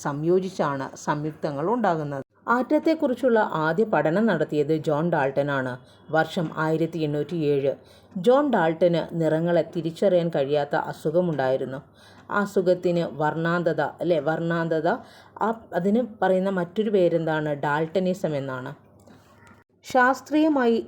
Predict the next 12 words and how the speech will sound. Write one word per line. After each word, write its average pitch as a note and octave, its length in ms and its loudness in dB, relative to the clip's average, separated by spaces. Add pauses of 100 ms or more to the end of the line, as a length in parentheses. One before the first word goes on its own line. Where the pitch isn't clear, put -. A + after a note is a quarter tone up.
(160)
നിരാകരിക്കാൻ G3+ 760 4 (320)
തെളിവില്ലാത്തതിനാൽ F3 1000 2 (440)
നൂറ്റാണ്ടുകളോളം A#3+ 960 4 (100)
നിലനിന്ന F3 460 2 (540)
ആറ്റത്തെ G3+ 380 0 (120)
സംബന്ധിച്ച D#3+ 460 -2 (140)
സിദ്ധാന്തം D#3+ 600 -2 (220)
ജോൺ E3 220 -2 (140)
ഡാൾട്ടൻ്റെ D#3 520 0 (180)
ആറ്റോമിക F3 400 2 (100)
സിദ്ധാന്തമായിരുന്നു. D3 800 -2 (360)
അടുത്തത് B3 520 4